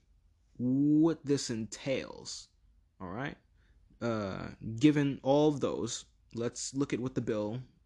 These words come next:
entails with regard to sovereignty, unification, territorial integrity, security,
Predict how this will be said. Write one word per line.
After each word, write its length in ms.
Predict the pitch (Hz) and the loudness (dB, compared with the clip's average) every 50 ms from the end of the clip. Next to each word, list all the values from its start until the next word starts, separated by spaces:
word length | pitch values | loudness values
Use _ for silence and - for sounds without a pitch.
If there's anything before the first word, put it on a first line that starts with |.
| _ - | _ -2
entails 640 | - 127 120 117 - - 190 147 104 87 104 123 127 - | 0 2 2 2 2 0 -2 -2 0 0 -2 -2 -2 0
with 180 | 131 127 131 | 0 0 2
regard 360 | 135 127 127 123 113 110 107 | 2 2 2 2 0 0 -2
to 320 | - - - 127 123 123 123 | -4 -4 0 2 2 2 2
sovereignty, 720 | - - - 120 107 107 107 101 110 - - 190 208 185 151 | 2 0 0 0 0 -2 -2 -6 -6 -4 -4 -4 -4 -4 -2
unification, 720 | 120 120 123 127 - 160 - 110 101 101 - - 143 143 - - - - - _ _ - | -2 -2 -2 -2 -4 -4 -2 -2 -2 -2 -4 -6 -8 -10 -10 -14 -20 -20 -20 _ _ -8
territorial 580 | - - 113 107 107 - - 104 98 90 92 | -6 -4 -4 -4 -6 -6 -6 -6 -6 -6 -6
integrity, 540 | 95 - - - 202 208 202 196 196 202 196 | -6 -8 -8 -4 -4 -2 0 0 2 2 0
security, 640 | 190 - - - - - 185 180 175 165 175 175 | 0 -2 -2 -2 2 2 2 2 2 0 0 -2